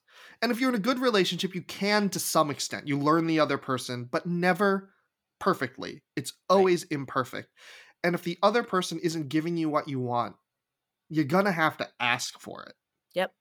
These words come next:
Speaker 1: And then you have to see if that person can actually give it to you.
Speaker 2: Yep.
Speaker 1: Even if sometimes they won't be able to, despite their best efforts. They're just
Speaker 2: Right.
Speaker 1: not the person to do that. Then you have to decide, do I actually,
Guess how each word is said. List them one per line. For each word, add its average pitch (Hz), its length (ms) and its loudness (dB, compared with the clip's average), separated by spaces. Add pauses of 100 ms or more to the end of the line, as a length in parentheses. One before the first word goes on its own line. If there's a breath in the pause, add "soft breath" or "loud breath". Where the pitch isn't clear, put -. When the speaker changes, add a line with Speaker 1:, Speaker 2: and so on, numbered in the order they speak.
(460)
Speaker 1:
And 151 400 0 (2250 soft breath)
then 208 240 2
you 233 100 0
have 214 120 2
to 202 80 -2
see 196 120 -2
if 180 100 0
that 165 140 0
person 156 240 0
can 143 120 -2
actually 131 320 -2
give 202 200 0
it 120 120 0
to 117 80 -12
you. 65 200 -14 (460)
Speaker 2:
Yep. 208 140 6
Speaker 1:
Even 220 160 2
if - 180 -4
sometimes 208 440 2
they 165 80 6
won't 160 240 2
be 160 80 6
able 160 160 4
to, 156 180 0
despite 151 480 0
their 143 140 2
best 131 340 -2
efforts. - 320 -10
They're 123 180 -4
just 135 220 -4
Speaker 2:
Right. 131 140 4
Speaker 1:
not 117 160 0
the 135 40 -6
person 131 300 -4
to 127 80 -2
do 196 140 2
that. 196 180 4
Then 151 160 0
you 156 60 4
have 151 100 4
to 156 80 -2
decide, 127 380 0
do 156 180 4
I 139 120 6
actually, 131 540 0